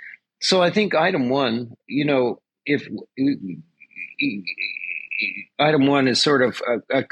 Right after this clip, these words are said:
a concerted effort to stabilize, <clears throat> you know, the debt and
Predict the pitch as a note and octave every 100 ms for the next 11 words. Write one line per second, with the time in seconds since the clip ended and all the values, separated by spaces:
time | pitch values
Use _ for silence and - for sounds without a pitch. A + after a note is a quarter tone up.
0 | B2 - - C3+ - F3 F#3 D#3 B2 B2
1 | - G#2+ G#2 _ _ _ _ _ - C3+
2 | - F3 F3 C#3 B2+ A#2 A2+ A2+ - -
3 | - A3 - G3+ C3+ - _ _ _ _
4 | C#3 C#3 B2 G#2+ B2+ A2 C#3+ C3+ - C3
5 | B2 A#2+